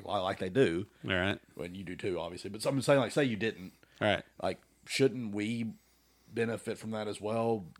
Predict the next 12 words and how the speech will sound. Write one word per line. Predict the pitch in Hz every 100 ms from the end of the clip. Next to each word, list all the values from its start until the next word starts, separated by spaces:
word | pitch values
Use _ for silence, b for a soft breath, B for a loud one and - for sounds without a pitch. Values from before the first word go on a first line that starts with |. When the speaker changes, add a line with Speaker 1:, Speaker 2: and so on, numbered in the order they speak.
| -
Speaker 2:
I |
mean, | 247
yeah, | 339 359
you'd | 339 311
think | 160 185
Speaker 1:
Because, | 127 123
Speaker 2:
so. |
Speaker 1:
like, | 127 147
she's | - - 151
sacrificing | 127 120 117 110 110 107 104
time | - 101 104
at | 104